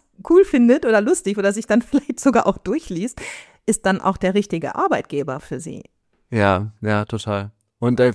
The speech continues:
Speaker 2: es ist auch so, ich hab's euch ja gesagt. Ihr konntet es nachlesen.
Speaker 1: Ja, genau.
Speaker 2: Ähm,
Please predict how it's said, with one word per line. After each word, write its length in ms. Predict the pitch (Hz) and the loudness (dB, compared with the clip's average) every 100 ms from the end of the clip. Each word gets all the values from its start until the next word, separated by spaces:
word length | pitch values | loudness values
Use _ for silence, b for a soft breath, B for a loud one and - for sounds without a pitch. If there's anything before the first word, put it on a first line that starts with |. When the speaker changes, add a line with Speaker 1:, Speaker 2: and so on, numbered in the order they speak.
| 113 - | -2 -6
Speaker 2:
es 160 | 127 | -2
ist 80 | 139 | 2
auch 100 | 131 | 2
so, 160 | - 123 | 2 -4
ich 140 | - | -4
hab's 160 | 117 147 | -2 0
euch 120 | 135 | 0
ja 120 | 120 | 0
gesagt. 500 | 127 131 120 - - _ | 0 0 -2 -2 -20 _
Ihr 120 | 123 101 | -4 0
konntet 320 | 139 127 127 | 2 2 0
es 140 | 135 | -2
nachlesen. 640 | 135 117 - 98 95 104 - B | 0 0 0 -6 -6 -8 -16 B
Speaker 1:
Ja, 120 | 202 233 | 0 2
genau. 320 | 233 156 165 | 2 0 -2
Speaker 2:
Ähm, 480 | 123 117 113 113 | 2 2 2 -2